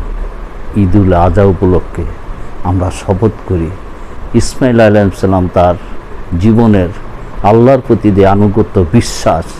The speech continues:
রেখে কোরবানির জন্য প্রস্তুত হয়েছিলেন, আল্লাহ তাআলা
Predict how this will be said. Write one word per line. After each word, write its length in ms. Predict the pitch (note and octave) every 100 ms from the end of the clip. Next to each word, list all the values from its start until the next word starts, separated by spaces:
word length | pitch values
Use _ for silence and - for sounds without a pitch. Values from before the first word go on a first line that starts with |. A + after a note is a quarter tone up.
| - - - - - - A2+
রেখে 380 | A#2 - G2+ E2+ -
কোরবানির 480 | A2 G#2 B2+ C3+ B2
জন্য 240 | A2+ G#2+ F#2
প্রস্তুত 460 | G#2+ - C#3 A#2 G2+
হয়েছিলেন, 500 | F#2 F2+ F2 E2+ D#2+ - - - -
আল্লাহ 300 | G#2 A2 A#2+
তাআলা 400 | - G2 F2+